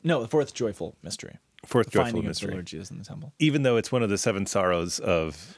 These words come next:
Speaker 2: Mary's heart.
Speaker 1: Yeah, I've always kind of been fascinated by, but they find him,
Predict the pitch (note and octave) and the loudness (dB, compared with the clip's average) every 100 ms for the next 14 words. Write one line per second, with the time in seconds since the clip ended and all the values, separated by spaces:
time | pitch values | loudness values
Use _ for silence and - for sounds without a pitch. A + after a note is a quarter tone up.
0 | _ G2 G2 E2+ D#2+ - D#2+ - D#3 G3+ | _ -4 -2 -2 -2 -4 -4 -4 -2 0
1 | A3 G3 B2+ F3+ A3 A#3 - G3+ F3+ C3+ | 0 0 -2 -4 -4 -4 -4 -6 -6 -4
2 | D3+ D3 B2+ G2+ F#2+ F#2+ - _ _ _ | -6 -6 -6 -6 -6 -8 -12 _ _ _
3 | _ _ _ _ - G#3+ - _ _ _ | _ _ _ _ -4 -4 -4 _ _ _
4 | _ _ _ _ _ _ D3 - D#3+ D3 | _ _ _ _ _ _ -12 -8 -6 -6
5 | E2+ | -8